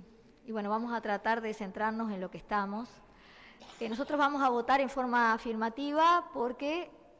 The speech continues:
aunque muy minúsculo en la totalidad de los productos de la canasta básica, es algo. Y todo lo que sea algo, aunque sea minúsculo, debemos acompañarlo pensando que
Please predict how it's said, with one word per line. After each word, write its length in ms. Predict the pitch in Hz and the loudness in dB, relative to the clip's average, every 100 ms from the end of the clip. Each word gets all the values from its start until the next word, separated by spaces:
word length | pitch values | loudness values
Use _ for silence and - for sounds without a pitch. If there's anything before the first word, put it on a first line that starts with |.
| _ 214 | _ -6
aunque 400 | 214 208 202 202 | -4 -4 -4 -2
muy 180 | 262 | -4
minúsculo 640 | 294 285 302 - 240 208 180 | -4 -4 -6 -6 -4 -2 -2
en 60 | 185 | -4
la 100 | 180 | -6
totalidad 520 | 185 185 196 226 240 | -6 -4 0 2 2
de 80 | 214 | 2
los 120 | 208 | -4
productos 640 | 202 220 262 - 233 - - | -4 -4 -4 -4 -8 -8 -10
de 80 | 190 | -8
la 120 | 185 | -6
canasta 400 | 185 196 - 233 | -6 -8 -2 0
básica, 500 | 233 226 240 302 285 | 0 0 -2 0 0
es 140 | 220 208 | -2 -2
algo. 420 | 190 175 165 - - - - - - - - - | -2 -2 -8 -12 -20 -20 -20 -20 -20 -20 -18 -10
Y 80 | |
todo 240 | 233 294 294 | 2 4 6
lo 120 | 294 | 4
que 100 | 277 | 0
sea 280 | 302 285 - - | 2 2 0 2
algo, 560 | 320 311 302 311 381 - | 4 4 2 -2 -2 -4
aunque 220 | 247 233 233 | -6 -4 -2
sea 180 | 247 | 0
minúsculo, 800 | 262 285 285 - 294 285 302 349 - - - - | 0 -2 -4 -2 -2 2 2 2 -4 -18 -18 -6
debemos 300 | 247 247 247 | -2 0 0
acompañarlo 720 | 240 233 262 240 226 240 262 | -2 0 0 2 2 2 0
pensando 640 | 240 233 - 247 247 269 - | 0 -2 2 2 2 -2 -2
que 240 | 247 | -2